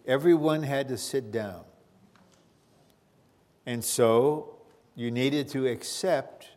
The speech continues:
the group that God assigned to you. All of your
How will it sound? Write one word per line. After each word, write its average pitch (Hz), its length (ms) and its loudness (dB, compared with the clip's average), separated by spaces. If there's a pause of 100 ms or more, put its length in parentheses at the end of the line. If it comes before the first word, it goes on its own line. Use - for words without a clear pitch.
(1080)
the 123 100 -4
group 151 540 4 (960)
that 117 140 -6
God 131 280 4
assigned 160 440 -4
to 135 100 -10
you. 92 340 -10
All 113 180 -4
of 123 160 -6
your 123 280 -6